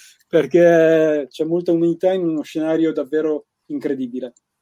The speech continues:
Poi la seconda uscita è quella di Meschiari e Vena, un racconto lungo scritto a quattro mani, Imperium, che è forse il più difficile da raccontare perché,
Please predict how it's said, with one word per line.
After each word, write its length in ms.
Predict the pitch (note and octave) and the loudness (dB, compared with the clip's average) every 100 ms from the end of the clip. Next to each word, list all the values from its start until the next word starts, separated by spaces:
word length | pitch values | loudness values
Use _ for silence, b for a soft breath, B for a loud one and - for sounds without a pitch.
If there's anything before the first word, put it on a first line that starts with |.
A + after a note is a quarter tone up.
| _ _ - _ - b b b | _ _ -20 _ -20 b b b
Poi 160 | G#3 | 4
la 80 | F3+ | 4
seconda 340 | E3+ F#3 G3+ G3+ | 4 2 4 4
uscita 600 | F#3+ G#3 G3 F3 D#3+ - _ _ | 2 -4 0 2 2 -2 _ _
è 300 | F3 E3 E3+ | -2 -2 -2
quella 580 | E3+ F3+ F3 E3 D#3+ D#3+ E3 | 0 2 4 4 2 -2 -10
di 300 | D3+ D#3 D3+ | -8 -6 -4
Meschiari 540 | D3+ D3 F#3 F3+ F3 | -4 -6 -2 0 2
e 60 | E3+ | 2
Vena, 460 | F3+ G3 G#3 G#3+ | 0 0 -4 -4
un 180 | F#3+ D#3 | -4 -4
racconto 840 | D#3+ - F#3+ F3+ E3+ E3+ E3 D#3 _ _ _ | -6 -6 -4 -4 -2 4 4 2 _ _ _
lungo 600 | C#3+ F3 D#3 C#3 C3+ - | -6 -4 -2 -4 -6 -10
scritto 600 | - - D3+ D3 - D3+ | -20 -10 -8 -6 -2 0
a 80 | C#3 | 0
quattro 280 | D#3+ D3 E3 | -2 -2 -2
mani, 320 | D#3 D#3+ F3 | -2 0 0
Imperium, 680 | F3 E3 E3 E3+ F3 G3 G3 b b b _ - | -2 0 2 2 0 -4 -4 b b b _ 2
che 120 | F3+ | 2
è 40 | |
forse 280 | E3+ G#3 F3+ | 4 2 4
il 60 | F#3+ | 0
più 100 | F3 | -2
difficile 460 | E3+ G#3+ - F3+ | -8 -8 -4 2
da 80 | F3 | 2
raccontare 640 | F3 F#3+ F3 F3+ F3 F#3 | 2 -2 0 2 4 2
perché, 540 | F#3 F3+ - E3 E3+ | 2 0 0 -2 -2